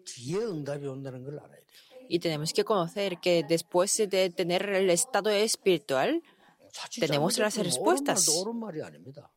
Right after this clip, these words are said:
Speaker 2: Y si no tenemos el cuidado, las
Speaker 1: 어디가
Speaker 2: palabras
Speaker 1: 말입니까?
Speaker 2: correctas no son correctas.
Speaker 1: 이쪽이 아니다, 그 말이에요.
Speaker 2: Porque no estamos hablando solamente de esto.
Speaker 1: 이거 모르면 불신자와 똑같아요.
Speaker 2: Si no conocemos esto, seremos iguales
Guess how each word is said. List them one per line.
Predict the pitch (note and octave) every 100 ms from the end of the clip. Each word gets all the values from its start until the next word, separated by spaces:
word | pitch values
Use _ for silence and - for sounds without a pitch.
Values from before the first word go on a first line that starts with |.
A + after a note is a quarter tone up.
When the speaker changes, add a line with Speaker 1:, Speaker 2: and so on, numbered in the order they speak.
| _ - _ - -
Speaker 2:
Y | F3+ F3+ E3+ D3+ - - -
si | - F3+
no | E3+
tenemos | F3 E3+ G#3
el | G#3+
cuidado, | - G3 G3+ A#3 C#4 F4+ -
las | C#3 F3
Speaker 1:
어디가 | E3 F3
Speaker 2:
palabras | D#3+ C4
Speaker 1:
말입니까? |
Speaker 2:
correctas | B3+ A3+ B3 D#4 -
no | F3+
son | F3
correctas. | F#3 E3 D#3+ G3+ D#3
Speaker 1:
이쪽이 | B2+ - G3
아니다, | C3+ A2 B2 G2+
그 | F#2+ _
말이에요. | - - - -
Speaker 2:
Porque | E3+ E3 F3 D#3
no | D#3 G3
estamos | C#4 - C4 C#4
hablando | C4 G3 F#3+
solamente | A3 F#3 E3+ F3
de | F3+ D3 G#3
esto. | D4 - C#3 A2+ C3+ - _
Speaker 1:
이거 | A3+ B3
모르면 | C#4+ F4+ D3+ F3+ F#3 G#2+ -
불신자와 | F#3+ - D4+ C#4
똑같아요. | - - A#2
Speaker 2:
Si | D3+ C#3
no | E3
conocemos | D#3+ D#3+ F3 E3
esto, | G#3+ B3 C#4+
seremos | D4 D#3 D3 E3+ E3+
iguales | C3+ C#3+ C#3+ E3 - -